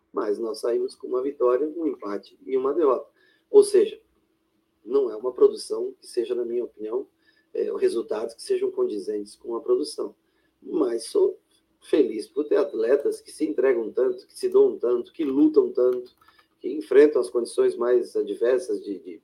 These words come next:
de cansaço, de tudo, e de equipes fortes, né? O Palmeiras é uma equipe forte, né, que vem aqui jogar, independente seja aqui ou lá o jogo, é sempre difícil.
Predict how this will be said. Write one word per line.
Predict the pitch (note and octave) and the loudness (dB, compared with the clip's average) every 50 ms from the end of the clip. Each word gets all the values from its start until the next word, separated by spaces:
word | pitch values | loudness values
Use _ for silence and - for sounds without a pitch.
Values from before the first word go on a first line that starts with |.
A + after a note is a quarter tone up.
| _ | _
de | _ _ | _ _
cansaço, | - B2+ A#2 A2 - - - A#2+ A#2+ B2 B2 A#2+ - - - G2 F#2 | -2 -2 -2 -2 -4 -8 -8 -6 -4 -2 -2 -4 -4 -8 -14 -12 -12
de | F#2+ G2+ | -12 -12
tudo, | - - A2 A#2+ C3 C3+ A#2 A2 F#2 F#2 | -8 -4 0 2 2 2 2 -2 -10 -10
e | G#2 A2+ | -10 -12
de | G#2+ G2+ A2 A#2 | -8 -4 -2 -2
equipes | G2+ - - A#2+ - C3 - - | -2 -2 -6 -14 -14 -14 -14 -14
fortes, | _ - - A2+ D3 F3+ G3+ - _ - | _ -10 -8 -6 -6 -6 -6 -10 _ -12
né? | G#2 A#2+ C3+ - _ _ _ _ _ _ _ _ | -10 -10 -10 -12 _ _ _ _ _ _ _ _
O | _ | _
Palmeiras | - - - - - - - | -20 -16 -10 -8 -6 -6 -6
é | |
uma | - - - | -6 -8 -8
equipe | - - - - _ | -10 -10 -14 -20 _
forte, | - - - B2+ A2+ - - - | -8 -6 -4 -4 -4 -6 -10 -12
né, | G#2+ G#2+ | -10 -10
que | G#2 - | -6 -2
vem | G2 G#2 G#2+ G#2 | 2 2 2 2
aqui | G2 - - G2+ F#2+ | 2 -2 -8 -10 -8
jogar, | G2+ F#2+ F2+ G2 F#2+ F#2+ - G2 | -8 -6 -6 -6 -8 -8 -10 -2
independente | G#2 - - - - B2 C3 A#2+ | 2 4 4 4 4 0 0 0
seja | A2+ G2+ G2 | -2 -6 -6
aqui | G2+ G2 - B2 | -6 -6 -2 0
ou | A2 G2 | 0 0
lá | G2+ G#2+ | 2 2
o | - C#3 F#2+ | 0 0 0
jogo, | G2 G2+ - - - _ _ _ _ _ - - _ _ _ - | 0 -2 -2 -4 -6 _ _ _ _ _ -20 -20 _ _ _ -4
é | - G2+ | -4 -4
sempre | - - - A2 - - | -2 -2 -2 -2 -2 -4
difícil. | - - - - - - - - - - - | -12 -14 -12 -10 -12 -12 -12 -12 -20 -20 -20